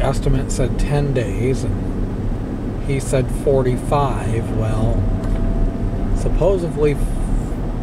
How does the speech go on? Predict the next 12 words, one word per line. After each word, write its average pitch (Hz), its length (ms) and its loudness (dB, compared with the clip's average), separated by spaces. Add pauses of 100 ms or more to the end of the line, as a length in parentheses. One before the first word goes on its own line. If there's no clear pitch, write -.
(180)
forty-five 139 640 2
days 117 220 2
was 113 240 0
because 117 380 0
they 117 100 0
were 110 180 -2 (100)
fighting 113 240 0
with - 140 -2
the - 80 -2
insurance 143 440 -2
company. - 340 -4 (120)
Well, - 300 -2